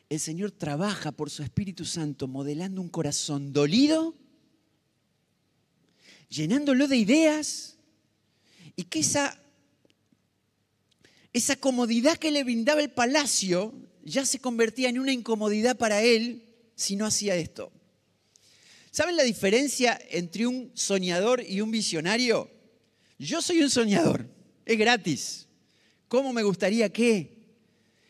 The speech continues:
El soñador siempre sueña que las cosas pueden ser diferentes. El visionario se ve haciendo las cosas diferentes.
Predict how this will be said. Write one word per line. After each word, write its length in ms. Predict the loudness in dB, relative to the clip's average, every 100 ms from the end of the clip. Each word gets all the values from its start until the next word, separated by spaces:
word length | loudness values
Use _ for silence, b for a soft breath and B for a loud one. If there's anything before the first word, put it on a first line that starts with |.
| b
El 80 | -4
soñador 440 | 0 2 4 4
siempre 480 | 2 2 0 0 -4
sueña 500 | -4 -2 0 2 2
que 80 | 2
las 120 | 0
cosas 240 | -2 -4 -2
pueden 240 | -2 -2
ser 160 | -2 -2
diferentes. 840 | 0 2 2 2 0 -2 -6 -14 b b b -20 -4
El 160 | -4
visionario 1000 | -2 -4 -2 0 2 2 4 4 2 -2 -12 _ _ _ _
se 220 | -6 -4 0
ve 160 | 0
haciendo 500 | 0 -2 -2 -2 -2
las 140 | -4 -4
cosas 280 | -4 -4
diferentes. 800 | -6 -6 -6 -8 -12 -18 -20 -20